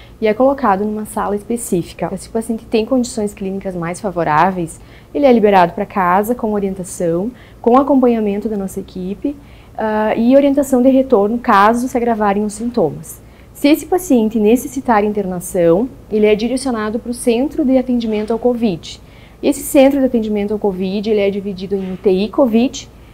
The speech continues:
e unidade de internação covid. A unidade de internação covid dispõe de dezenove leitos de isolamento em quartos privativos e a U T I covid dispõe de oito leitos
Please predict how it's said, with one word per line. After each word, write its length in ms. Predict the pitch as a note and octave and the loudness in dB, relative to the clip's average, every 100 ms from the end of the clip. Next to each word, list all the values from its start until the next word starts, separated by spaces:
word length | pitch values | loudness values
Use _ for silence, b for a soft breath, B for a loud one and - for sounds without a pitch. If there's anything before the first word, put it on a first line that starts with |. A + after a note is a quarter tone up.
| B | B
e 120 | A3 | -2
unidade 540 | A3 A3 G3+ G3 G#3+ B3+ | 0 2 6 6 6 2
de 80 | C4 | 2
internação 580 | B3 A3+ A3 - G#3 | 0 -2 -4 -6 -4
covid. 560 | G#3 A3+ G3 - - - - B B B B | -2 -4 -4 -6 -8 -18 -20 B B B B
A 120 | G#3 | 4
unidade 360 | B3 B3 B3 D#4 | 6 8 6 6
de 80 | |
internação 680 | D#4 C4+ A#3 A3+ - G3 G3+ | 2 2 2 -2 0 2 2
covid 580 | A3 F#3+ F#3 F3+ G#3+ C4 | 0 -2 -2 -4 -2 -4
dispõe 380 | A3 - G#3+ G#3 | -4 -2 -2 0
de 80 | G3+ | -2
dezenove 500 | F#3+ G3 F#3 A3 C4+ | -2 2 4 4 4
leitos 320 | A3 G#3 G3+ | 4 4 0
de 80 | F#3 | -8
isolamento 800 | G3+ F#3+ F3+ E3+ E3 G3 A3+ A3 | -4 -4 -4 -2 -2 -4 -2 -2
em 100 | F#3+ | 0
quartos 300 | F#3+ E3+ - | 0 -2 -4
privativos 960 | G3+ F#3 F3+ - E3+ F3+ G#3+ D4+ - - B B B - | -8 -8 -8 -6 -4 -4 -4 -8 -12 -20 B B B 4
e 100 | A#3 | 8
a 100 | C4 | 8
U 60 | |
T 140 | D#4 D4+ | 6 2
I 60 | |
covid 500 | C#4+ B3+ G#3+ G#3+ A#3 | 2 0 0 -2 -2
dispõe 340 | A#3 A#3 A#3+ A3+ | -4 -2 -2 0
de 140 | A#3+ | 2
oito 360 | A3+ B3 C#4+ D#4+ | 6 6 4 2
leitos 680 | B3+ G#3+ G3+ G#3 A#3+ - | 6 6 6 0 -8 -8